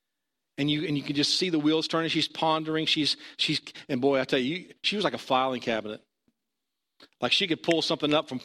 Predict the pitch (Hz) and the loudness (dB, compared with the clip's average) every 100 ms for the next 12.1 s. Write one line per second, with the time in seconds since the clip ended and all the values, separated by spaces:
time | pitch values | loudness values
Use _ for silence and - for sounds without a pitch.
0 | - - - 175 170 165 156 156 131 113 | -12 -20 -2 0 2 2 2 0 -2 -2
1 | 110 - _ _ _ _ _ _ _ _ | -6 -10 _ _ _ _ _ _ _ _
2 | - 139 156 214 175 156 151 135 123 123 | -6 0 2 2 0 0 0 2 0 2
3 | 143 - 104 - _ _ _ _ - 123 | 0 0 -12 -18 _ _ _ _ -4 -2
4 | 165 - 135 160 156 131 120 117 117 113 | 0 -2 2 2 2 -4 -2 0 -2 -4
5 | - _ _ _ _ _ _ _ _ _ | -12 _ _ _ _ _ _ _ _ _
6 | _ _ _ _ _ _ _ _ _ _ | _ _ _ _ _ _ _ _ _ _
7 | _ _ _ _ _ _ - - - - | _ _ _ _ _ _ -14 -12 -10 -14
8 | - - - 226 247 254 190 143 123 110 | -18 -8 -2 2 4 2 0 0 0 0
9 | 101 98 - - _ _ _ _ _ _ | -4 -4 -4 -4 _ _ _ _ _ _
10 | _ _ - - - - _ - - 170 | _ _ -20 -20 -20 -20 _ -4 0 2
11 | 165 - 202 180 139 196 220 156 131 131 | 2 2 2 0 2 2 4 2 2 0